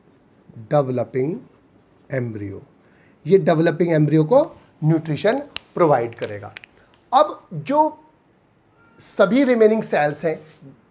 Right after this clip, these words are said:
एंटीपोडल्स और synergids, ये डीजेनरेट हो जाती हैं और जाइगोट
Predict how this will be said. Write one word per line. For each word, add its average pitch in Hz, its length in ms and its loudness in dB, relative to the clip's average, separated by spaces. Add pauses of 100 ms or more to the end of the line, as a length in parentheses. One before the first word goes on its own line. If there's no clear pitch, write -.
(240)
एंटीपोडल्स 185 640 0
और 190 80 2
synergids, 139 480 -4
ये 180 140 4
डीजेनरेट 147 560 0
हो 170 60 -6
जाती 175 320 2
हैं 190 200 -4 (340)
और 160 180 2
जाइगोट 185 500 4